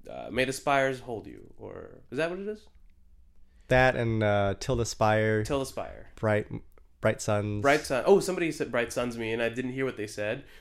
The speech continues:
Speaker 1: so I just, like, politely nodded, and I was like, "Oh, that's awkward. I gotta go. Bye. Don't talk to me." Uh, <laughs>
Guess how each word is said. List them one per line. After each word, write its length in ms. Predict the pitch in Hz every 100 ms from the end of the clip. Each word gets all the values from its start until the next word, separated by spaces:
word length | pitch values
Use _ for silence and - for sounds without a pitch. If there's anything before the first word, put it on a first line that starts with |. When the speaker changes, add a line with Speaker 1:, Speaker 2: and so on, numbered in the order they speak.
| -
Speaker 1:
so 140 | 120
I 60 | 113
just, 140 | 113
like, 200 | 107 -
politely 380 | - 110 104 127
nodded, 320 | 113 104 104
and 80 | 101
I 60 | 104
was 100 | 104
like, 160 | 95 -
"Oh, 840 | 98 76 67 60 65 62 53 - -
that's 160 | -
awkward. 320 | - - - -
I 60 | -
gotta 140 | -
go. 160 | - -
Bye. 200 | - -
Don't 140 | 98 -
talk 160 | -
to 80 | -
me." 180 | - - - - - - - - - -
Uh, 300 | 123 123 120 -
<laughs> 800 | 247 - 285 294 - 285 - 277